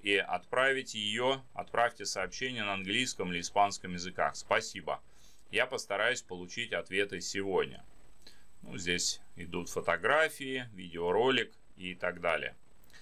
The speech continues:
Я не очень понимаю политику Диего Мартина, то есть, э, как вы знаете, он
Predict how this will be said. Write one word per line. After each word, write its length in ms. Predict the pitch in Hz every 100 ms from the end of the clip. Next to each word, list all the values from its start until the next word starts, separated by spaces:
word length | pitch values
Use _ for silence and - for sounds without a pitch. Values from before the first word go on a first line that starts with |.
| - - - - - - - - - -
Я 160 | 139 175
не 120 | 160
очень 280 | 147 131 117
понимаю 500 | 127 131 131 104 90
политику 640 | 113 127 117 104 - 95
Диего 400 | 98 113 104 107
Мартина, 580 | 139 175 - 104 87 -
то 100 | 92
есть, 300 | 90 - -
э, 300 | 85 85 85 80
как 180 | 98 107
вы 80 | 104
знаете, 460 | 120 117 101 104
он 180 | 107